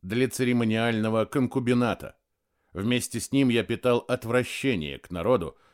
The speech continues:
которому прискорбно недоставало дисциплины и здравого смысла.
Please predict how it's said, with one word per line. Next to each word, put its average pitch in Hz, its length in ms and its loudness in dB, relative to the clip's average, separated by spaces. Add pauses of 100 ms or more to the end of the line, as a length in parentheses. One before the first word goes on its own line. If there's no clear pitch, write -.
(180)
которому 160 400 2
прискорбно 156 600 2
недоставало 139 680 2
дисциплины 131 720 0
и 139 180 0
здравого 104 560 0
смысла. 104 600 -6